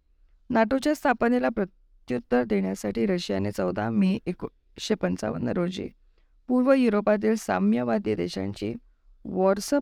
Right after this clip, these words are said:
पॅक्ट ही लष्करी सरकारी संघटना, सहकारी संघटना तयार केली. नाटोच्या कलम पाच नुसार एका सदस्यावरील हल्ला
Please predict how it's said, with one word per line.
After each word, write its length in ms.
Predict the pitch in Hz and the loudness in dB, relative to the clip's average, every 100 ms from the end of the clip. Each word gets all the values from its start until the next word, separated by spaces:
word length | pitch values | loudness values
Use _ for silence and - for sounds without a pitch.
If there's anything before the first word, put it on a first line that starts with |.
| - | 2
पॅक्ट 220 | 208 190 _ _ | 0 0 _ _
ही 120 | 196 214 | -2 0
लष्करी 440 | 185 - 208 220 | -2 -2 0 0
सरकारी 560 | - 185 - 180 185 208 - | -2 -6 0 0 0 -4 -8
संघटना, 520 | 180 175 185 170 190 233 _ - _ _ _ | -8 -6 -6 -4 -4 -4 _ -20 _ _ _
सहकारी 600 | - 208 233 262 254 269 | -2 0 2 0 2 0
संघटना 520 | 233 180 175 180 190 233 | 0 0 -2 -2 -2 -2
तयार 220 | 185 165 156 | -4 -4 -4
केली. 280 | 170 156 156 - _ _ _ - _ | -6 -6 -8 -12 _ _ _ -20 _
नाटोच्या 460 | 240 220 262 269 311 | 2 4 4 2 2
कलम 320 | 269 254 262 | 4 4 2
पाच 300 | 240 214 254 | 4 2 2
नुसार 340 | 247 220 220 214 | 0 2 2 0
एका 280 | 185 214 | 0 -2
सदस्यावरील 840 | 214 226 196 202 208 202 202 208 208 | -2 -2 -4 -2 0 2 2 -2 -2
हल्ला 420 | 185 175 170 180 | 0 -2 -2 -4